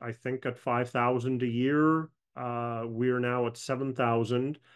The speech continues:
But if you've never used the T F S A and you've accumulated, uh, since, what was it, like, two thousand and six, give or take, when, uh, when the, uh, the T F S A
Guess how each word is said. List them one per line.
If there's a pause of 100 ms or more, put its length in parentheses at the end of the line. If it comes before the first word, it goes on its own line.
(380)
But
if
you've
never
used
the
T
F
S
A
and
you've
accumulated, (580)
uh, (160)
since, (360)
what
was
it,
like,
two
thousand
and (1300)
six,
give
or
take,
when, (1120)
uh,
when
the,
uh,
the
T
F
S
A